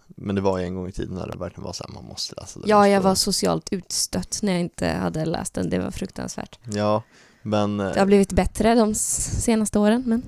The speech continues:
Speaker 1: Ja, precis. Där Dan Brown-fandom ses inte med lika blida ögon idag.
Speaker 2: Nej.
Speaker 1: Men, men det är ändå någon sorts, eh, guilty pleasure och jag, jag kan inte riktigt förklara varför, för att det är så här, det känns ungefär som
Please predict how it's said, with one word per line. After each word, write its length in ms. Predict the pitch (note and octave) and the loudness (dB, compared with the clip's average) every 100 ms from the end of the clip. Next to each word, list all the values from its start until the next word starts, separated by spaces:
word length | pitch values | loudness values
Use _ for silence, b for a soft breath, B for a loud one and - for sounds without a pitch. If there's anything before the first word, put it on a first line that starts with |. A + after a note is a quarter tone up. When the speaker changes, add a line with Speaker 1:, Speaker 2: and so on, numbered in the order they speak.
| - | -6
Speaker 1:
Ja, 280 | G#2 A2+ A#2 | -2 -2 -2
precis. 420 | G#2 G2+ - - | -6 -6 -8 -8
Där 320 | G#2+ G2+ F#2+ | -2 -2 -2
Dan 440 | G2 G2+ G2+ G#2 G2+ | -6 -6 -4 -4 -2
Brown-fandom 1200 | G2+ G2 F#2+ F#2+ - - - G2+ G2 G2 G2 G2 | -2 -2 -4 -8 -12 -8 -2 -2 -2 -4 -6 -6
ses 340 | - F#2+ - | -2 -2 -2
inte 460 | F#2 F#2+ F#2 F2+ G2+ | -6 -6 -6 -8 -10
med 180 | F#2+ G2 | -8 -8
lika 200 | F#2+ F#2+ | -6 -6
blida 360 | F#2 F2+ F2 | -4 -4 -4
ögon 240 | E2+ F2 E2+ | -4 -6 -6
idag. 200 | D#2+ G2+ b b b | -6 -8 b b b
Speaker 2:
Nej. 220 | A#3+ C4 | -8 -6
Speaker 1:
Men, 260 | - A2 A2+ | 0 2 2
men 220 | F#2+ B2 | 0 2
det 120 | B2+ | 6
är 40 | A#2 | 6
ändå 160 | F#2 | 4
någon 180 | F2 F2 | 0 -2
sorts, 320 | F2+ E2+ - | -4 -6 -10
eh, 160 | F2 E2+ | -8 -8
guilty 320 | F#2 F#2 F#2+ | -8 -8 -8
pleasure 380 | - E2+ - F2+ | -6 -8 -4 -2
och 60 | F2 | 2
jag, 240 | E2 - | 0 0
jag 120 | D2 | -6
kan 140 | - G#2+ | -4 -4
inte 160 | - | -6
riktigt 360 | - - - - _ _ | -10 -12 -18 -20 _ _
förklara 420 | G2+ - F2+ F2 | -8 -6 -4 -4
varför, 380 | F2 E2 F#2+ F#2+ | -4 -4 -6 -10
för 140 | F#2+ F#2 | -4 -4
att 100 | - | -4
det 80 | |
är 40 | F2 | -4
så 100 | F2+ | -4
här, 200 | D2+ - _ _ _ _ | -4 -8 _ _ _ _
det 80 | G2 | -4
känns 260 | G2 F#2+ | -2 -2
ungefär 280 | F#2+ F#2 E2 | -2 -2 -4
som 400 | - E2+ - - | -2 -4 -6 -12